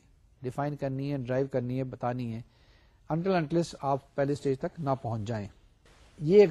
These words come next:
ایگزامپل لیتے ہیں، اس کو ذرا غور سے دیکھ لیں، اور اس کے بعد پھر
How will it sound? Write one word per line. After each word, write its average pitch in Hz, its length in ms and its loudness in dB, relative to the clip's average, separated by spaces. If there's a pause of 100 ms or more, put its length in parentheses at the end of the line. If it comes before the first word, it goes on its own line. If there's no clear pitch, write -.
(120)
ایگزامپل 151 440 4
لیتے 190 240 6
ہیں، 196 160 2
اس 170 100 -2
کو 180 120 0
ذرا 165 160 6
غور 151 240 6
سے 185 120 0
دیکھ 151 220 2
لیں، 170 140 0 (720)
اور 160 280 4
اس - 160 -4
کے 175 100 2
بعد 151 300 6
پھر 190 120 6